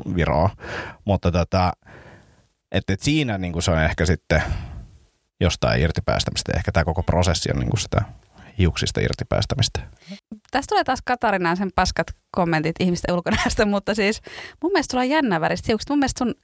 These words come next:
Speaker 2: hiukset niinku näyttää siltä, että sä värjäisit niitä, mutta toi
Speaker 1: Joo.
Speaker 2: taitaa olla sun
Speaker 1: Iida Akkila on kysynyt kolme kertaa tän multa eri tilanteissa. Sit mä sanoin eka, että ei, en värjää, mulla on vaan tummat, tosi tummat hiukset. Ähm, ne
Speaker 2: Se ehkä, kun
Speaker 1: ei
Speaker 2: sun
Speaker 1: harmaantunut.
Speaker 2: parta ei oo
Speaker 1: Niin,
Speaker 2: niin.
Speaker 1: parta on niinku harmaantunut.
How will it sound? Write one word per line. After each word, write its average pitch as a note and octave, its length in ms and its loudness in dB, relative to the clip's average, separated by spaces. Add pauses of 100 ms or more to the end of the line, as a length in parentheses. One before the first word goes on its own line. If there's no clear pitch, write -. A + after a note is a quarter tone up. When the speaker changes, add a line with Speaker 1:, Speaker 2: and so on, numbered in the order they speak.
(100)
Speaker 2:
hiukset C#4 300 -2
niinku A3 140 -2
näyttää C4+ 380 0
siltä, G#3 140 -2
että F#3 100 -8
sä A3 60 -4
värjäisit - 500 0
niitä, F#3 220 -2
mutta G3 220 -4
toi C3+ 60 2
Speaker 1:
Joo. A#2 60 6
Speaker 2:
taitaa G2 160 2
olla F#2+ 80 2
sun - 160 -2
Speaker 1:
Iida C#3 140 4
Akkila B2 260 2
on G#2+ 80 0
kysynyt A#2 320 2
kolme B2+ 300 2
kertaa D#2+ 340 0
tän F2+ 120 2
multa A#2 260 4 (640)
eri G#2 160 4
tilanteissa. G#2+ 600 2
Sit - 140 -6
mä A#2 60 0
sanoin F2 380 2 (300)
eka, G#2 160 4
että - 260 0
ei, E2+ 140 4 (120)
en G2 180 6
värjää, A2+ 300 2
mulla A2+ 160 -2
on - 40 4
vaan G#2 140 2
tummat, B2 240 4 (640)
tosi A#2+ 200 4
tummat B2 240 -2
hiukset. B2 360 0 (280)
Ähm, D#2+ 280 6 (340)
ne D#2 80 6
Speaker 2:
Se G#3 80 6
ehkä, G#3+ 180 -2
kun F2+ 120 4
Speaker 1:
ei F2 60 8
Speaker 2:
sun G3+ 240 2
Speaker 1:
harmaantunut. F#2+ 380 4
Speaker 2:
parta F2+ 180 2
ei F3 220 0
oo E3+ 80 0
Speaker 1:
Niin, G#2 120 6
Speaker 2:
niin. F#2 140 2 (140)
Speaker 1:
parta G#2+ 260 2
on F#2 80 2
niinku F2 160 -2
harmaantunut. F2+ 560 4